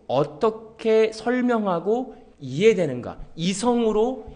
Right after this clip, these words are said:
이해시키는가에 많이 초점이 맞춰지고 있어요. 그래서 인간의 이해를 뒀습니다. 아, 인문학적 관점에서 보면 이것은 이렇습니다. 사람의 이해를 할, 시키려고 하는 노력들이 인간의 머리로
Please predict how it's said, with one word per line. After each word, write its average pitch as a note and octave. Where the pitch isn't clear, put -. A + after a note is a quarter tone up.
이해시키는가에 G#3
많이 C#3+
초점이 A3
맞춰지고 C3
있어요. G2+
그래서 D#3
인간의 D#3
이해를 C3+
뒀습니다. F#2
아, G#2+
인문학적 D3
관점에서 B2+
보면 A2+
이것은 G#2
이렇습니다. C3+
사람의 C#4
이해를 B3
할, A#3+
시키려고 A#3
하는 G3
노력들이 E3+
인간의 D3+
머리로 G#3